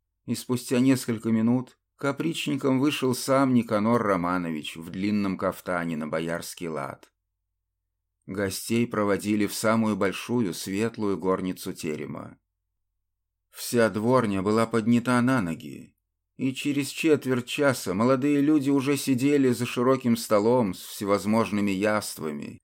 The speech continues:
напротив хозяина дома и с жадностью поглощали вкусную пищу. Утолив первый голод, Мирон поблагодарил за гостеприимство боярина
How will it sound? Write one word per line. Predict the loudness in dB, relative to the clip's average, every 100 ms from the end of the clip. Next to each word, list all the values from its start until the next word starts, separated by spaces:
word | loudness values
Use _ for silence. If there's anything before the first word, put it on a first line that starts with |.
| _ _ -4
напротив | -2 0 0 0 -2 -2
хозяина | -2 0 0 2 0 0
дома | -2 -4 -8 -14 _ _ _ _ _ -4
и | -2
с | -2
жадностью | -2 0 2 2 -4 -4 -6
поглощали | -2 0 0 0 0 0
вкусную | -2 -4 -6 -4 -4 -4
пищу. | -6 -8 -10 -12 -16 -18 _ _ _ _ _ _ _ _ _ _ _ _
Утолив | -6 -2 2 2 2 0
первый | 0 2 2 0
голод, | 2 4 2 -4 -2
Мирон | 0 4 4
поблагодарил | 2 2 2 2 2 2 2
за | 0 -2
гостеприимство | -4 -4 -4 -2 0 -2 -2 -4
боярина | -2 -2 -2 -4 -6 -8 -10